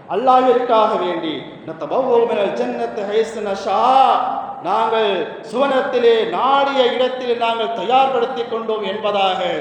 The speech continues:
சொர்க்கவாசிகள் சொல்றாங்க. "ஃபன்னிஅம அஜ்ருல் ஆமிலீன்," உலகத்தில் அமல் செய்யக்கூடியவர்களுக்கு நல்ல அம-, நல்ல கூலியாக ஆகிவிட்டது.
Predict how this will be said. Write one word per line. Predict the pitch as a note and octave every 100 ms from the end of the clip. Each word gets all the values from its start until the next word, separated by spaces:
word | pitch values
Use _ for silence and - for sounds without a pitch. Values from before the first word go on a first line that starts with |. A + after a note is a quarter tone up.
| - - -
சொர்க்கவாசிகள் | A3+ A3 A3+ G#3 G#3 G3 F3+ F#3
சொல்றாங்க. | F#3+ F#3 F#3 F3 C#3+ - -
"ஃபன்னிஅம | D#3 D#3 A#3 D#4 D4+ C4+
அஜ்ருல் | C#4 D4 C#4+ C#4
ஆமிலீன்," | C4+ C4+ C4 C#4 D#4 D#4 - - - - - -
உலகத்தில் | G#3 D4 C#4+ C4+ C#4 B3
அமல் | A#3 C#4+ C#4
செய்யக்கூடியவர்களுக்கு | C#4 B3+ B3+ A#3+ A#3+ A#3 A3+ A3+ A3+ A#3 G3 - - -
நல்ல | F#3+ D4 D4
அம-, | B3+ G#3 A#3
நல்ல | B3 D4 D4+
கூலியாக | - B3+ D4 C4 A#3+ A#3+
ஆகிவிட்டது. | G3 G3+ A3 G3 F3+ F3 D#3+ D3+ C3 -